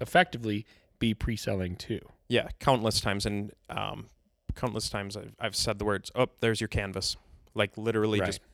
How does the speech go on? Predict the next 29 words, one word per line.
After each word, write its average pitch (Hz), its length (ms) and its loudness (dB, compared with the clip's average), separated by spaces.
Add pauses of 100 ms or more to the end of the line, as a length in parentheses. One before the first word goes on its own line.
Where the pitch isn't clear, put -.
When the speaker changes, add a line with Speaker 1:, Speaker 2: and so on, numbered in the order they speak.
Speaker 2:
plant 123 300 4
the 117 60 -2
seed 110 600 -2
at - 120 -6
that 98 220 2
point. 120 320 0
And 117 300 -4 (520)
most 139 300 2
of 156 80 2
the 131 80 0
time 120 400 2
when 101 160 -2
you're, 107 380 0 (1040)
if - 200 -8
you 117 200 0
have 123 260 0
your 113 100 0
client's 117 380 0
respect - 400 0
from 131 160 -4
the 135 80 0
beginning, 123 440 -2 (640)
they're, 120 300 6
they're 117 320 2
wondering, 110 500 2
"What 98 140 4
would 104 120 -4
you 104 120 -4
do?" 101 240 -6